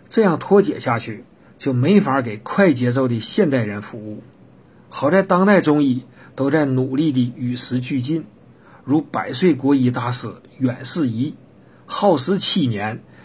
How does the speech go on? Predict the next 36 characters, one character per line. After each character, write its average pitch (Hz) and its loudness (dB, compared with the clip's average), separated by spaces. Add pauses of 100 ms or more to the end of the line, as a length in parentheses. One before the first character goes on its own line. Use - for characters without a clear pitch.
研 123 -2
制 143 0
成 131 -2
功 120 0
了 104 -10
通 139 -6
脉 143 0
养 110 -8
心 127 -2
丸， 107 -6 (600)
其 - 0
灵 175 6
感 127 0 (280)
来 127 -2
自 143 0
于 127 0
张 139 -2
仲 135 0
景 123 -4
的 113 -10
炙 - -4
甘 131 -4
草 123 -10
汤， 117 -8 (560)
其 - -6
基 214 2
础 - -6 (340)
源 139 0
于 127 2
金 151 0
门 135 2
名 127 0
医 123 0
董 131 -6
小 123 0
楚 123 -6